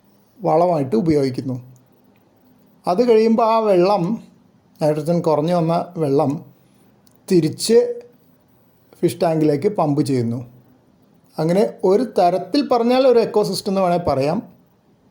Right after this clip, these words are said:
പക്ഷേ പൂർണ്ണമായ എക്കോസിസ്റ്റം അല്ല, ഫിഷിന് ഫുഡ് കൊടുക്കും. അത് പുറമേന്ന് ഈ എക്കോസിസ്റ്റത്തിലേക്ക് വരുന്ന ഒരു സംവിധാനമാണ്.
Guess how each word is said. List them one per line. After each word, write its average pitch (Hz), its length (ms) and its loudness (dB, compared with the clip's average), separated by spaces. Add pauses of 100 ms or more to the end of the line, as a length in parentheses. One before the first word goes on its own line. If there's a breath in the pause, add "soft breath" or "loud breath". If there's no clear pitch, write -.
(140)
പക്ഷേ 233 300 0 (360)
പൂർണ്ണമായ 247 600 4
എക്കോസിസ്റ്റം 214 640 0
അല്ല, 139 420 -2 (500)
ഫിഷിന് 269 500 2 (240)
ഫുഡ് 156 240 0
കൊടുക്കും. 139 420 0 (840)
അത് 220 320 2
പുറമേന്ന് 185 720 0 (160)
ഈ 185 80 0
എക്കോസിസ്റ്റത്തിലേക്ക് 170 880 -2
വരുന്ന 160 540 0 (100)
ഒരു 165 160 -4
സംവിധാനമാണ്. 135 760 -2